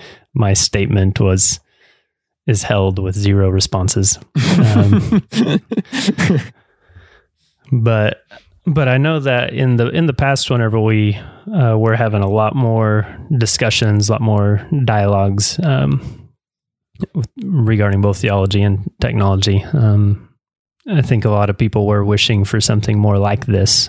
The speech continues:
Uh, they found that it was just really hard to have, uh, conversations about, um, anything when there may be three different people posting at the same time about different conversations, and you leave for a short while and you can't really easily jump into it.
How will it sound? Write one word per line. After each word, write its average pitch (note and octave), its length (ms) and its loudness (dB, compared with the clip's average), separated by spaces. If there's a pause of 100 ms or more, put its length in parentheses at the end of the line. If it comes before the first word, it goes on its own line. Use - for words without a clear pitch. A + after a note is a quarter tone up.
Uh, G#2 220 2
they G#2 140 2
found G2+ 340 0
that F#2+ 120 0
it G#2 80 0
was G#2 120 0
just G#2 160 0
really G2+ 200 0
hard G2+ 260 0
to G2 80 0
have, G2+ 500 -2 (600)
uh, C3+ 420 0 (500)
conversations G#2 760 0
about, G2+ 480 -2 (280)
um, C#3 300 0
anything G#2+ 520 0
when G2 320 2
there G2+ 140 0
may G2+ 140 2
be G2 160 0
three C3+ 220 0
different A2+ 300 -2
people A2 220 0
posting G#2 380 -2
at G2+ 100 -2
the G#2+ 60 -2
same G2+ 240 0
time G2+ 340 0
about G2 280 -2
different G#2+ 260 -2
conversations, G2+ 760 0
and F#2+ 120 0
you G2+ 100 2
leave G#2 220 2
for G2+ 280 -2 (420)
a A2 120 0 (160)
short - 320 -2
while G2+ 520 0 (140)
and G2+ 260 2
you F#2+ 60 0
can't F#2+ 260 -4
really G2+ 200 0
easily G2 340 0
jump G2+ 300 -2
into G2+ 280 -2
it. - 140 -4